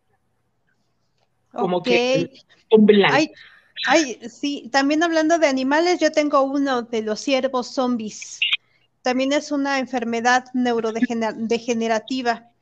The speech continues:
Speaker 2: que afecta el sistema nervioso central de esos animales, de los ciervos, y, y producen que empiezan a chocar contra cualquier cosa, este,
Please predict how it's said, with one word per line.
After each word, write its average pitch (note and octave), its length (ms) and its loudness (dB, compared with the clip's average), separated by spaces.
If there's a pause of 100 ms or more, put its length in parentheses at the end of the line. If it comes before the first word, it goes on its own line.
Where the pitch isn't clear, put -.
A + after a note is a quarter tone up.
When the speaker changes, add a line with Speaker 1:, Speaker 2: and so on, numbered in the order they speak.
(400)
Speaker 2:
que B3+ 80 2
afecta C4 360 0
el C#4 80 -2
sistema B3 420 -2
nervioso A#3+ 400 -4
central B3 480 -2
de G#3+ 260 -2
esos A3+ 280 -10
animales, G#3+ 640 -6
de A3+ 80 -6
los G3+ 180 -12
ciervos, A#3+ 720 -4 (640)
y, C4 260 0 (140)
y B3+ 140 -2
producen C#4 640 0
que D4 80 -2
empiezan C#4 400 0
a C#4 100 0
chocar C#4 380 0
contra G#3+ 600 0 (120)
cualquier C4+ 420 -2
cosa, D#4 880 2
este, G3+ 840 -6